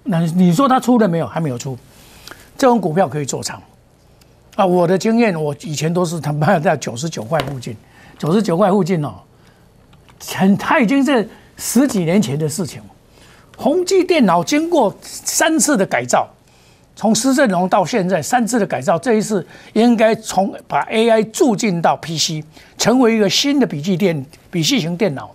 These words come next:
我相信它又有机会来了，又有机会来了。我不是今天才讲的啊，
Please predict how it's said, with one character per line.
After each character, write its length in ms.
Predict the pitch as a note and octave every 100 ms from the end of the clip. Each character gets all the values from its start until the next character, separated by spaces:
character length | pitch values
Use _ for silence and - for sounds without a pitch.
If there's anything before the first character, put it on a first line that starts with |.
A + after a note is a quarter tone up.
| _ - - -
我 160 | D#3+
相 220 | D#3 G#3
信 240 | G3 G3 C3+ - - _ _ _ _ _ -
它 180 | F3+
又 180 | C4 G3+
有 140 | D3+ B2
机 160 | F#3
会 180 | D#3 E3
来 180 | - G#2+
了， 60 | - - _ - -
又 120 | A3+
有 120 | F3
机 180 | C3 -
会 200 | D3 C#3+
来 160 | A2 A2
了。 80 | A#2 _ _ _ -
我 120 | G3
不 140 | A#3
是 100 | C#4+
今 160 | G#3+ C#4
天 140 | D4
才 160 | G#3 A3
讲 180 | - C3
的 140 | C#3+
啊， 160 | A#2